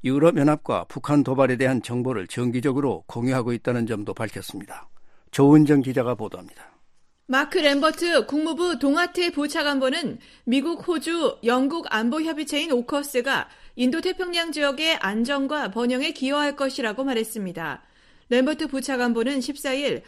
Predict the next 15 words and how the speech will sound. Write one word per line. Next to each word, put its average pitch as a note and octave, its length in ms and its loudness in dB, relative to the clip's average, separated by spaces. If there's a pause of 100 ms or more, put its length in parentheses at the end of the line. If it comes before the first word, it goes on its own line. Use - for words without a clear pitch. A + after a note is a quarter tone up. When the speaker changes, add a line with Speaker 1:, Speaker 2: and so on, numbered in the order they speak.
(160)
Speaker 2:
오커스를 D#4 580 -2
주제로 C4 380 0
한 C4+ 300 -4
특별 D4+ 460 -4
전화브리핑에서 B3 1080 -4 (240)
중국과 C#4 520 -2
북한, A#3 440 -6 (240)
러시아가 A#3+ 800 -2
영내에서 C#4 560 0
제기하는 A#3 560 -2
군사적 D4 480 -4
위협을 B3 500 -2
거론하며 A#3+ 720 -2
이같이 B3+ 320 -4
밝혔습니다. F#3 800 -10